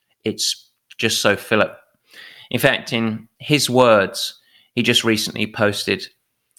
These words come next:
"There's a Facebook page that asks you to write your own horror story in three words.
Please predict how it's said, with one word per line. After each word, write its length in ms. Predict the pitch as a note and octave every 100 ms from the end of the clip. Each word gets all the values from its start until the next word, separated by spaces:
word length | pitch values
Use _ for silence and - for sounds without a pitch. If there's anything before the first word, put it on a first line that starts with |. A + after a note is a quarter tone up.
| _ _ -
"There's 160 | C#3+
a 40 | F3
Facebook 540 | - G3 - A2 -
page 640 | - G#2 G2 - - - _ _ _ -
that 140 | C#3
asks 340 | B2+ C3+ - C3+
you 80 |
to 160 | B2 A2+
write 340 | G#2 G2+ F#2+ - _ _ _
your 220 | - G#2+ A2
own 140 | A#2
horror 360 | A2 B2+ A2+ G#2+
story 440 | - G2 F#2+ F#2
in 100 | F#2
three 300 | - G2+ F#2+
words. 560 | F2+ F2+ F2 - -